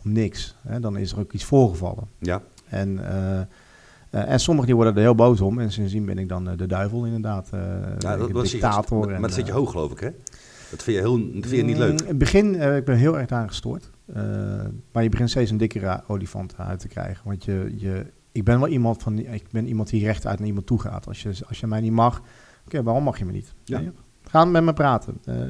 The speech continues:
Speaker 1: kijk of je, of we eruit uitkomen. We hoeven niet de beste vriendjes te worden, maar ga elkaar ook niet zo moeilijk lopen doen, weet je wel.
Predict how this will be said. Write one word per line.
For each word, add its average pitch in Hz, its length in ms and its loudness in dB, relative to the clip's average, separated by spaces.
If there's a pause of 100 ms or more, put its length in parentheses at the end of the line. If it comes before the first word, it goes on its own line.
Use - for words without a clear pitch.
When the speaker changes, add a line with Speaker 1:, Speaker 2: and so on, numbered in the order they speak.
(140)
Speaker 1:
kijk 147 260 2
of 139 160 -2
je, 127 300 2
of 117 160 -4
we 113 100 -2
eruit 113 400 0
uitkomen. 156 420 2
We 139 60 0
hoeven 117 180 2
niet 117 100 -6
de - 60 -10
beste 117 160 -2
vriendjes 180 240 2
te - 60 -10
worden, 139 280 2
maar - 100 -8
ga - 200 -14
elkaar - 260 -12
ook 120 100 -6
niet 117 100 0
zo 110 80 0
moeilijk 104 320 0
lopen 92 240 -2
doen, 92 200 -8
weet 92 180 -10
je 110 60 -6
wel. 127 200 -2